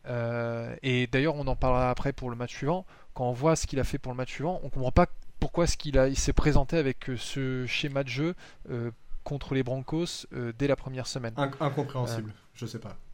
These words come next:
Speaker 1: inc-, incompré-, incompréhensible parce que, enfin, on, on va pas re-, parler du po-, du, du, du, du match des, des, de la Washington Football Team tout de suite, mais le jeu offensif était excellent hier soir.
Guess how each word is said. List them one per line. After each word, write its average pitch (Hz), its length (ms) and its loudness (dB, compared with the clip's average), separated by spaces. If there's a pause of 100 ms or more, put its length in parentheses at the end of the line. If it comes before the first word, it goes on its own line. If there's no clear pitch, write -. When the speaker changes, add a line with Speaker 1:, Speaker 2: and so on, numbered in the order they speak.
Speaker 1:
inc-, 190 120 2 (260)
incompré-, 214 460 2 (320)
incompréhensible - 580 2
parce - 160 0
que, 202 120 -2 (1000)
enfin, 180 160 8
on, 170 400 2
on 151 40 0
va 143 100 4
pas 170 140 12
re-, 160 240 6
parler 160 220 8
du 156 100 -6
po-, 170 120 -2
du, 156 240 -2
du, 143 220 -2
du, 135 400 -2
du 131 100 -6
match 151 220 2
des, 143 260 6
des, 139 200 4
de 139 100 2
la 139 80 10
Washington 151 600 0
Football 139 300 -2
Team 156 180 4
tout 175 100 0
de - 40 -6
suite, - 260 2
mais 156 400 4 (160)
le 143 520 6
jeu 170 180 6
offensif 190 540 8
était 170 360 6
excellent 240 560 8
hier 147 220 8
soir. 127 360 4